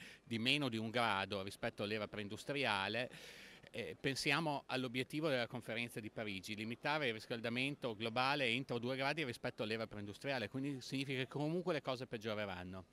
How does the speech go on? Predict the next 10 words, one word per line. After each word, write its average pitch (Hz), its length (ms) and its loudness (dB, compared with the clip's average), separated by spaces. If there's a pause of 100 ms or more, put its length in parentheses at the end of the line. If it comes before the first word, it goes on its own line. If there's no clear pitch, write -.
(520)
Peggioreranno, 156 680 4
ma 139 140 2
in 131 100 2
un 175 120 -2
modo 139 320 0
che - 120 -4
possiamo 147 480 2
in 123 80 -2
qualche 160 300 -2
modo 139 580 2